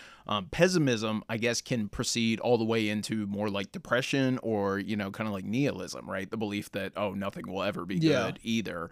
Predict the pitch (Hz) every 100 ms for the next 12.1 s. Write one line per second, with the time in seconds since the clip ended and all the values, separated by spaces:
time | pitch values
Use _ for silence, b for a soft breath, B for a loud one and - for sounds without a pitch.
0 | - 151 139 117 120 98 131 113 104 92
1 | 127 104 101 104 98 131 - 120 - -
2 | - 131 131 131 117 107 101 b b b
3 | b - 123 117 107 104 98 - - _
4 | _ _ - 151 110 95 90 - _ 120
5 | 113 139 131 - - 113 98 92 85 -
6 | - _ _ - 101 - 110 98 107 135
7 | 147 147 143 131 139 139 131 131 - 123
8 | - 135 165 185 160 104 104 101 101 107
9 | - 113 104 - 110 107 101 101 - 113
10 | 113 113 - 104 104 104 98 98 101 98
11 | 101 98 - 98 104 - - - 80 107